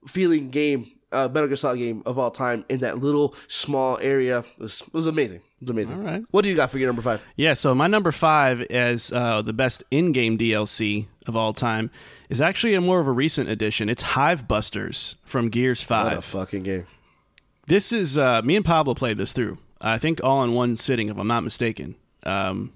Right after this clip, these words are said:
Speaker 2: or maybe
Speaker 1: It was two sittings.
Speaker 2: It was
Speaker 1: It
Speaker 2: two
Speaker 1: was two
Speaker 2: si-, okay,
Speaker 1: sittings.
Speaker 2: yeah. So it was a pretty short
Speaker 1: Yeah.
Speaker 2: D L C, but I thought this was absolutely fire. Um, I loved it from moment number one. Um, I think what made it so,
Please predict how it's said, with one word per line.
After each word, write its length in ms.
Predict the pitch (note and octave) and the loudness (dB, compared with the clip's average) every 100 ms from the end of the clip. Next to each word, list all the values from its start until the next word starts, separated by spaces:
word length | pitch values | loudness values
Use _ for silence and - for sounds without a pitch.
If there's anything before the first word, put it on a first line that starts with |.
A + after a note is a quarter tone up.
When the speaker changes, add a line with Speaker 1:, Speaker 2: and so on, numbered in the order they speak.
| _ | _
Speaker 2:
or 140 | - G#2+ | -8 -4
maybe 280 | B2+ B2+ A2 _ _ - | -2 -2 -4 _ _ -18
Speaker 1:
It 80 | - | -6
was 160 | E3 - | -4 -2
two 140 | F#3 | -2
sittings. 180 | - D3+ | 0 0
Speaker 2:
It 40 | |
was 80 | B2+ | 4
Speaker 1:
It 40 | |
Speaker 2:
two 60 | D3 | 4
Speaker 1:
was 100 | D3 | 6
two 60 | F3+ | 6
Speaker 2:
si-, 60 | |
okay, 80 | F#3 | 6
Speaker 1:
sittings. 160 | B2 A2 | 4 2
Speaker 2:
yeah. 100 | A2 | 0
So 160 | F3+ | 2
it 60 | F#3 | 4
was 100 | D#3 | 2
a 60 | D3+ | 2
pretty 200 | F3 C#3+ | 2 2
short 280 | - C#3 | 2 2
Speaker 1:
Yeah. 100 | A2 - | 2 0
Speaker 2:
D 160 | B2+ | 0
L 100 | A#2 | 2
C, 180 | - A#2+ | 2 0
but 260 | G#2 A#2 A2 - - - - - - - C3 | 0 0 -2 -8 -20 -18 -18 -18 -20 -4 2
I 220 | E3 G3 | 4 2
thought 460 | - B2 G2+ E2+ - _ _ _ | 2 2 2 -2 -8 _ _ _
this 420 | A#2 A#2+ C3 - A#2 | -2 2 2 2 0
was 580 | A2 G2+ F#2+ - - - _ _ _ | 0 0 0 -2 -4 -6 _ _ _
absolutely 680 | A#2+ B2+ A#2 - A#2 A2 G2+ | 2 2 2 0 0 0 -2
fire. 440 | - G2 - - - _ _ _ | -4 -6 -6 -8 -16 _ _ _
Um, 460 | A2+ A2+ A2 A2 - - | 0 2 2 0 -4 -2
I 300 | A2+ C3+ C#3 | 2 4 2
loved 360 | C3+ C3 B2+ B2+ | 2 0 2 0
it 120 | G#2+ | -2
from 180 | A#2+ A2+ | -2 0
moment 280 | A#2+ A2+ | 2 0
number 220 | A#2 G#2+ G2+ | 0 -2 -2
one. 480 | A#2 C#3 C#3+ C#3 - _ _ - _ _ | 0 2 2 0 -6 _ _ -20 _ _
Um, 500 | A#2 A2+ G#2+ G2+ F#2 - _ _ - - | 0 2 0 -4 -8 -14 _ _ -8 -2
I 100 | C3 | 2
think 240 | F#3 F#3+ | 2 2
what 140 | E3 C#3+ | 2 2
made 240 | D3 D3+ | 2 2
it 100 | C#3+ | 2
so, 600 | - D3 C3 B2 A2+ | 2 2 4 2 0